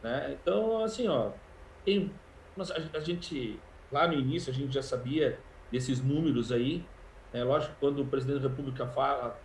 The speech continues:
dá um impacto muito maior, parece, é, a imprensa joga muito isso, dizendo que ele não tem sensibilidade, coisa do tipo, mas é uma questão até matemática, né? É uma questão quem pensa um pouco sobre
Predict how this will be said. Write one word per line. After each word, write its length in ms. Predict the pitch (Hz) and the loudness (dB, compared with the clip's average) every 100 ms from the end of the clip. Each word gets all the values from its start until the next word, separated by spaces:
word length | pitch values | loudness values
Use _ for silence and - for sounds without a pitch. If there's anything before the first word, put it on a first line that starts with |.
| - | -8
dá 80 | 117 | -2
um 80 | 143 | -2
impacto 400 | 131 135 - 127 | 0 -2 -2 -2
muito 260 | 131 147 131 | -2 -2 -2
maior, 420 | 123 123 170 170 | -2 2 0 0
parece, 420 | 123 123 127 - | -2 0 -2 -4
é, 200 | 117 104 - - - - - | -10 -10 -14 -18 -20 -14 -6
a 40 | |
imprensa 400 | 117 127 143 131 | -4 -2 -2 -2
joga 320 | 127 127 147 127 | 0 2 2 2
muito 400 | 135 170 175 127 | 4 2 2 0
isso, 260 | 156 160 | -2 -4
dizendo 460 | 120 107 131 139 123 | -8 -4 -4 -2 -4
que 120 | 127 | -4
ele 140 | 120 | -6
não 120 | 120 117 | -6 -6
tem 180 | 127 | -6
sensibilidade, 840 | 127 113 - 110 117 156 165 127 - | -8 -8 -10 -8 -4 0 0 0 -4
coisa 200 | 120 113 | -8 -8
do 300 | - - - | -14 -10 -4
tipo, 200 | 339 - - - - - - | -4 -4 -18 -20 -18 -20 -8
mas 140 | 143 147 | -4 -2
é 40 | |
uma 80 | 147 | -2
questão 320 | 143 - 147 | -4 -2 -2
até 400 | 143 139 143 143 | 0 0 2 0
matemática, 720 | 131 135 135 123 123 - - | 0 0 0 0 -2 -6 -8
né? 140 | 101 120 | -6 -6
É 320 | - - - | -8 -12 -12
uma 60 | - | -10
questão 260 | 120 127 | -8 -6
quem 380 | 127 127 143 123 - | -6 -6 -4 -6 -6
pensa 280 | 127 139 123 | -6 -4 -6
um 60 | |
pouco 320 | - 131 123 - - | 0 0 0 -4 -12
sobre 180 | 110 | -10